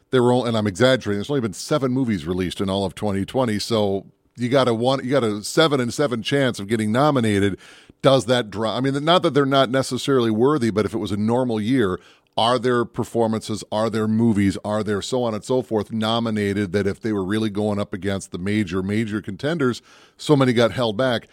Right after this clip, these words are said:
You know what I mean? It, this is almost like the also ran, but they're getting recognition, and that's not a bad thing.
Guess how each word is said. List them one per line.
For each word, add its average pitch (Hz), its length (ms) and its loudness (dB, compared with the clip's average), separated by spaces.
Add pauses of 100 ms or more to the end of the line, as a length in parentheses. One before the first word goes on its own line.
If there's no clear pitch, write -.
(500)
You 147 140 0
know 156 60 6
what 165 100 8
I 165 40 6
mean? 185 280 2
It, 151 180 -2
this 160 180 4
is 151 140 2
almost 160 360 2
like 135 260 2
the 123 140 0
also 131 420 2
ran, 120 380 0
but 107 120 -4
they're 107 120 0
getting 117 320 0
recognition, 113 680 -4
and 101 80 -4
that's 107 200 -4
not 117 180 -2
a 92 40 -6
bad 110 400 -2
thing. 185 360 -4